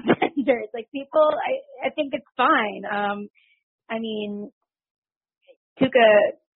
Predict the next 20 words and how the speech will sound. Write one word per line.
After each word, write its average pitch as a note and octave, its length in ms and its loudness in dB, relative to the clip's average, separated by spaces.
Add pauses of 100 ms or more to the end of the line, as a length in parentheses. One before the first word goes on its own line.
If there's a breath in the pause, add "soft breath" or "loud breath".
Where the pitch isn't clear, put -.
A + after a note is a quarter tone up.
(160)
I G3+ 80 -2
hope A3+ 160 2
he G#3+ 80 0
doesn't G#3+ 200 0
get G#3 120 4
in G3+ 160 0
his F3 160 -6
head A3 240 2
about G3 240 4
it. G#3 320 0
I G3+ 160 -2
don't, G3+ 160 -14 (160)
I A#3+ 80 -10
don't A#3 160 -10
think B3+ 160 -8
he G3 100 -2
will, G#3 480 4
but G3+ 140 0
it's G3+ 160 -6
not, A#3+ 320 -2